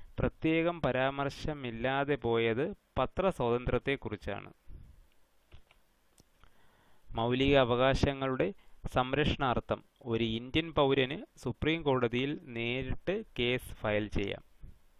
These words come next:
മൗലിക അവകാശങ്ങളുടെ, മൗലിക അവകാശങ്ങൾ സ്ഥാപിച്ചു കിട്ടുന്നതിനായി കോടതി പുറപ്പെടുവിക്കുന്ന ഉത്തരവുകളാണ് റിട്ടുകൾ. സു-,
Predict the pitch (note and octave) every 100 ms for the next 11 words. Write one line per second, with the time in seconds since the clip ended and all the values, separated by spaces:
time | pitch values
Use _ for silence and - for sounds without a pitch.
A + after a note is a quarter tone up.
0 | - - - - - - - A2 A2 B2+
1 | C#3+ C3+ B2 C3+ C#3 - C#3+ C#3 C3+ B2+
2 | F#3 - - - - - - - A#2 B2
3 | C#3+ D#3 D3 C3 C#3+ C#3 C#3+ A2+ - -
4 | - A2+ A#2+ C#3+ E3 C3+ A#2 B2+ C3+ B2
5 | A2+ G2+ A#2+ G3+ - - - - C3+ C#3
6 | D3 D3+ E3+ - B2 A#2 C3 B2+ B2+ -
7 | C3+ C#3 G#2 - C#3 D3 B2+ A2 G#2+ C3
8 | F#3 C3+ C#3 - B2 F#2 - - - -
9 | - - - - _ _ _ - - A2+